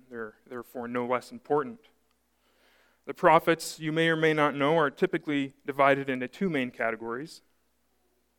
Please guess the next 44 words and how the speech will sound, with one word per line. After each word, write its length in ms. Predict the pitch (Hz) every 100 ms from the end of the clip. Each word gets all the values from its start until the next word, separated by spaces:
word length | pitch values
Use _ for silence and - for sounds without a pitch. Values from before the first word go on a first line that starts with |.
| - -
There 120 | 135
are 40 |
the 80 | 120
four 260 | - 147 131
major 300 | 139 147 151
prophets, 580 | 160 143 - 190 - 139
Isaiah, 400 | 135 131 139 135
Jeremiah, 540 | 139 131 127 127 127 120
Ezekiel, 540 | 123 131 127 135 120
and 160 | 113 113
Daniel. 440 | 123 127 113 147 - _ _ _ _ _ _ _ _ _ _ - _ -
Then 140 | 143
there 300 | 147 139 131
are 40 | 127 _
the 140 | 135
twelve 500 | - - 139 135 135 - _
minor 380 | 139 165 175 143
prophets, 580 | - 113 - 117 -
not 140 | 131 120
of 120 | 117
course 320 | - 131 127
in 60 | 123
importance, 560 | 113 - 147 156 160
but 160 | - 135
in 100 | 123
size, 640 | - 139 127 127 156 - - _ _ _ _ _ _ _ -
which 120 | 160
are 80 | 160
the 80 |
last 380 | 147 156 180 -
twelve 240 | - 160 151
books 240 | 165 -
of 100 | 139
the 140 | 139
Old 180 | 131 127
Testament, 480 | - 131 - 139 135
where 100 | 135
we 120 | 135
find 280 | - 135 127
books 300 | 131 127 -
like 240 | 123 120
Hosea, 520 | - 139 131 131 131 131
Joel, 440 | - 127 123 123
Amos, 440 | 127 123 123 -